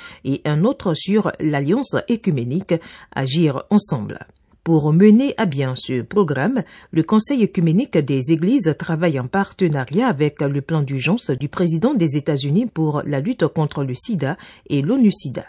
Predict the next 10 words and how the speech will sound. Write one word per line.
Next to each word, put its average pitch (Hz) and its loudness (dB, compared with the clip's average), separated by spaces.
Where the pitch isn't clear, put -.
L'atelier 175 0
proposé 196 2
en 147 0
collaboration 151 -2
avec 160 0
le 143 -2
Conseil 160 -2
chrétien 190 0
du 135 -2
Nigeria 156 0